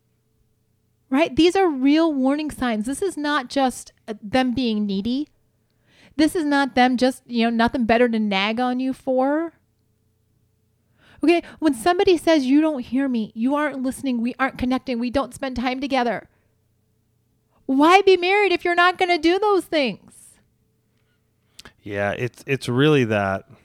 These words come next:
Speaker 2: about face that I think we're trying to share here today, that the-, these are definite warning signs.
Speaker 1: Mm-hmm.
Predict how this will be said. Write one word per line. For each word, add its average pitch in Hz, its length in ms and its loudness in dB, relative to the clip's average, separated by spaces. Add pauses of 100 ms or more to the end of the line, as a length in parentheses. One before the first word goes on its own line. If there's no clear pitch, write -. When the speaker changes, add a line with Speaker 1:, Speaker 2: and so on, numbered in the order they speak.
(340)
Speaker 2:
about 113 440 0
face - 800 -12 (1000)
that 98 480 -2 (800)
I 110 80 -2
think 113 160 -8
we're 113 120 0
trying 104 360 -4
to 98 160 -10
share 92 420 -6
here 85 240 -10 (320)
today, 80 460 -12 (500)
that 90 640 -4 (720)
the-, 113 320 -2
these 160 260 -4
are 135 240 -2 (160)
definite 123 400 0
warning 95 340 -6
signs. - 680 -20 (100)
Speaker 1:
Mm-hmm. 190 440 0